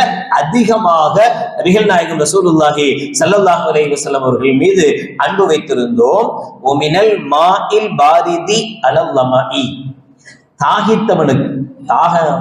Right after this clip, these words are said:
பயங்கரமான தாகத்துல இருக்கிறவனுக்கு குளிர்ந்த தண்ணீரை கொண்டு கொடுத்தா எவ்வளவு சந்தோஷப்படுவானோ,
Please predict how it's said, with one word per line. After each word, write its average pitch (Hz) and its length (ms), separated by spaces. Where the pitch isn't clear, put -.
பயங்கரமான 165 800
தாகத்துல 160 500
இருக்கிறவனுக்கு 143 640
குளிர்ந்த 208 520
தண்ணீரை 208 680
கொண்டு 175 260
கொடுத்தா 160 460
எவ்வளவு 165 360
சந்தோஷப்படுவானோ, 151 880